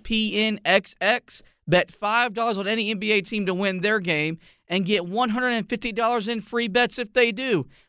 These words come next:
That's promo code T B P N, only at DraftKings Sportsbook. Minimum age and eligi-,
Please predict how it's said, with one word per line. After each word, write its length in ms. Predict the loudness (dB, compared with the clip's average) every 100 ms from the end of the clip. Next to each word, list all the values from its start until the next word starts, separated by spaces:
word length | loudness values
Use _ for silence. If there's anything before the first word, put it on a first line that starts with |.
| _
That's 240 | 4 4 2
promo 460 | -4 -2 2 0
code 400 | 0 0 0 -2 -6 _ _
T 380 | -4 0 2 -2 -8 -4
B 240 | 0 0
P 320 | -2 -4 -4 -2
N, 360 | 0 0 -4 -10 _
only 380 | -2 0 2 0
at 160 | 0 -2
DraftKings 920 | -6 -2 0 -2 -6 -4 -2 -2 -4
Sportsbook. 600 | 2 2 2 -2 -2 -4 _ _ _ 0
Minimum 420 | 0 2 0 0
age 420 | 0 2 0 -2
and 160 | -4 -2
eligi-, 500 | 0 0 0 -2 -2